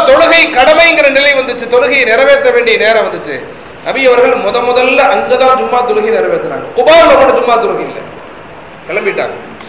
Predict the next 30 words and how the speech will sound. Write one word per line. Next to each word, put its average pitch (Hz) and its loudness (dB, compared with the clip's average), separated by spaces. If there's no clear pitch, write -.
அந்த 165 -6
பனு 269 2
சாலிம் 285 2
இப்னு 254 -2
அவுஃப்ங்கிற 254 2
கூட்டத்துல - 0
திரட்டுனாங்க. 214 -2
சுமார் 254 0
நூறு 381 2
ஆண்கள் 285 4
தேடுன-, 226 0
தேர்னாங்க, 175 -2
நூறு 214 -2
ஆண்கள். 196 0
முதல் 269 0
முதலாவதான 262 2
ஜும்மாவுக்கு 233 0
ஒரு 311 4
நூறு 302 2
ஆண்கள் 233 2
தேர்னாங்க. 180 -4
அந்த 165 -6
ஒரு 208 2
நூறு 277 0
ஆண்கள்ல 202 0
முதல் 320 2
முதலாக 277 2
நபி 262 -2
கொடுத்த 233 -2
ஜும்மா 254 -2